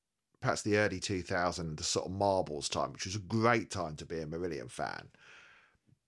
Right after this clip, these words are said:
but there were little cliques, sort of groups that were perhaps, and I don't mean it negatively, because everyone has their social circle, and sometimes a clique, all it is, is people don't feel,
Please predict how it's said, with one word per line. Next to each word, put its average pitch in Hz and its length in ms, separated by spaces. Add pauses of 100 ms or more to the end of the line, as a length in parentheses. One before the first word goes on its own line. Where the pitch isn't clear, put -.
(180)
but 113 180
there 113 140
were 110 400
little 113 240
cliques, 123 560
sort - 300
of 107 100
groups 104 540
that 95 200
were 92 240
perhaps, - 840 (840)
and 127 140
I 147 80
don't 180 240
mean 147 180
it 104 140
negatively, 113 560
because 117 260
everyone 127 360
has 104 160
their 101 120
social 95 420
circle, 85 760
and 90 260
sometimes 98 520
a 87 40
clique, 87 320
all 87 220
it - 120
is, 85 340
is 78 160
people 82 380
don't 85 360 (340)
feel, 85 540